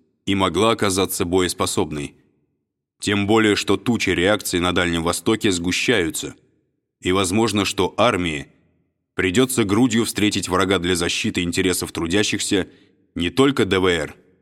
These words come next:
но и Советской России. Принимая во внимание столь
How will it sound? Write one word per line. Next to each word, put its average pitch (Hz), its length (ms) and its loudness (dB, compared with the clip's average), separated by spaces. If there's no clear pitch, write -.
но 92 220 0
и 117 80 4
Советской 95 480 0
России. 85 480 -4
Принимая 104 540 2
во 104 100 4
внимание 104 480 2
столь 110 320 0